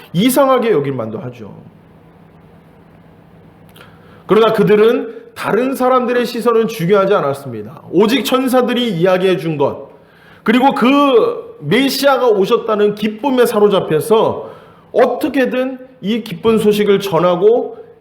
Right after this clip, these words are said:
예수님을 만나고 싶어 했던 거예요. 자, 그런데 흥미로운 장면이 하나가 있습니다. 흥미로운 장면이 하나 있습니다. 십구 절에 보니까, 십구 절에 보니까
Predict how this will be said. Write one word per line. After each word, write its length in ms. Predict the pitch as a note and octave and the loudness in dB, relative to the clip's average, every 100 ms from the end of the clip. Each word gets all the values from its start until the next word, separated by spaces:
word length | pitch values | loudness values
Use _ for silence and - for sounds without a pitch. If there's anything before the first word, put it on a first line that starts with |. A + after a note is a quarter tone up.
| - | -4
예수님을 540 | D3+ D#3+ D#3 C#3 B2+ | -2 0 -2 -4 -2
만나고 500 | A#2 G#2 D3 G3 F#3+ | -2 0 2 2 2
싶어 240 | E3+ - C#3+ | -2 -4 -4
했던 280 | C3 B2 B2+ | -4 -6 -6
거예요. 300 | - - - - - - _ - - - - - - - - - - - - - - - | -10 -12 -18 -20 -20 -20 _ -20 -20 -20 -20 -20 -20 -20 -20 -20 -20 -20 -20 -20 -20 -6
자, 120 | D3+ | -2
그런데 240 | E3+ G#3 F#3+ | 2 2 2
흥미로운 480 | - D#4+ D#4+ C#4 | 0 0 0 0
장면이 340 | F#3+ D#3 D3 C3 | -2 0 0 -2
하나가 260 | B2 B2 | -4 -4
있습니다. 540 | A2 - G#2 F2 D#2+ - - - - - - | -4 -6 -10 -8 -12 -16 -20 -20 -20 -20 -18
흥미로운 420 | - D#4 C#4 A3 | -4 0 2 2
장면이 300 | D3+ A#2+ A2 | 0 0 -2
하나 140 | A#2 A2+ | -4 -8
있습니다. 580 | - - - - A2+ B2 | -16 -20 -20 -18 -18 -12
십구 300 | - - C#4 | -10 -2 2
절에 200 | A3+ G3+ | 4 4
보니까, 640 | D3+ B2 - F3+ - - - _ _ - _ | 2 -2 -4 -4 -4 -12 -20 _ _ -20 _
십구 260 | - - G#3+ | -10 -4 2
절에 200 | G3+ F#3 | 2 2
보니까 540 | D3 A2 D#3 B2+ - | 0 -2 -4 -4 -6